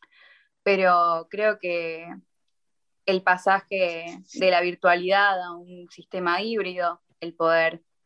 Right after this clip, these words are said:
tener la presencialidad, el poder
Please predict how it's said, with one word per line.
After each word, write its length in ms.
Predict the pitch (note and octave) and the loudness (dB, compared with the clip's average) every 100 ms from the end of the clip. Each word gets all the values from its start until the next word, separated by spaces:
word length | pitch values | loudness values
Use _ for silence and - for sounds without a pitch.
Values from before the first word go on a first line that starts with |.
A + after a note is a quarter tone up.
| _ | _
tener 260 | E3+ E3 E3 | -4 -2 -2
la 120 | E3+ | -2
presencialidad, 960 | F3 E3 E3+ - E3 E3+ F3+ F#3 F#3 F3+ _ _ _ _ _ _ | -4 -8 -6 -4 -2 2 4 4 2 -2 _ _ _ _ _ _
el 200 | F3+ E3+ | -6 -4
poder 440 | F3 F3 E3+ E3+ | 0 2 2 -2